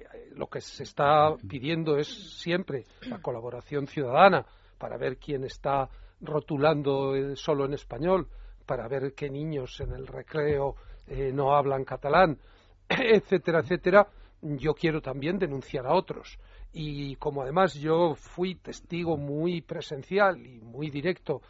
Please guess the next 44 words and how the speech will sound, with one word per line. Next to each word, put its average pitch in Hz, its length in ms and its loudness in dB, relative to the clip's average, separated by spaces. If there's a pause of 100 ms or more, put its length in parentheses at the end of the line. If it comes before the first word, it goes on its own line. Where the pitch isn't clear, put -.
(340)
eh, 123 320 -14
la - 380 -14
semana 139 320 0
pasada 160 460 4 (340)
del 135 280 -6
discurso 151 560 -2
de 127 100 -4
Mario 143 340 2
Vargas 139 340 0
Llosa 156 360 0
con 120 200 -10
motivo 139 440 -6
de 131 120 -8
la 123 100 -10
entrega 151 400 0
de 120 80 -6
los - 180 -16
premios 143 560 -2 (260)
internacionales 147 640 0
de 156 80 -2
periodismo, 156 640 0 (180)
yo 123 140 -10
quiero 151 400 -2 (120)
que 131 180 -8
el 120 160 -12
cac, - 260 -2
que - 100 -10
al 110 120 -10
cac - 240 -6
no 139 180 -2
se - 180 -12
le 123 100 -12
escape, 156 520 -2 (320)
mm, 135 320 -2 (100)
eh, 127 320 -10 (240)
el 135 160 -6
premio 147 320 0
Nobel 143 280 2
de 123 80 -4
Literatura, 127 600 0 (280)
porque - 360 -14 (160)
en 117 140 -12
ese 120 260 -6
acto 190 360 2